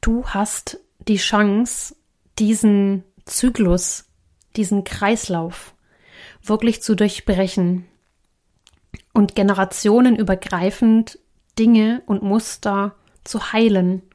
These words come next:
indem du nicht den nächsten Stein in den See wirfst, der deinem Kind noch obendrauf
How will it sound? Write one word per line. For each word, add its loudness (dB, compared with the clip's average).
indem 4
du 2
nicht 2
den 4
nächsten 0
Stein 0
in 0
den 0
See 0
wirfst, -6
der -2
deinem 0
Kind -2
noch 0
obendrauf -2